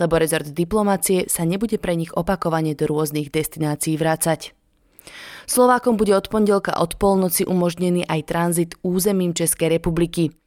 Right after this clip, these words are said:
Musí sa ale uskutočniť v čo najkratšom čase a počas celej cesty platí povinnosť mať zakrytý nos a ústa rúškom alebo šatkou. V čase koronavírusovej pandémie sa každý deň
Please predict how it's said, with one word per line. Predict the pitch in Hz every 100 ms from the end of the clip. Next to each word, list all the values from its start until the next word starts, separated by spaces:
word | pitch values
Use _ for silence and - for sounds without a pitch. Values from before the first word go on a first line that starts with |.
| 190
Musí | 202 208
sa | 185 -
ale | 185
uskutočniť | 180 190 196 190 - 190 -
v | -
čo | 170
najkratšom | 165 175 180 196 180 160 156
čase | - 185 - 208
a | - 170
počas | 185 175 170
celej | 208 233 233
cesty | 220 - 190
platí | 185 175 151
povinnosť | 165 165 175 170 165
mať | 165 156 -
zakrytý | 165 170 165 156 160
nos | 160 -
a | 160 -
ústa | 160 - 151
rúškom | 185 208 - 180 170 165
alebo | 156 151 147
šatkou. | - 151 - 160 156 147 _ _ _ _ _ _ _ _ _ _
V | _
čase | - 220 233
koronavírusovej | 220 233 240 226 226 214 202 175
pandémie | 170 180 196 196 190 185 175
sa | 175
každý | 170 202 202 202
deň | 202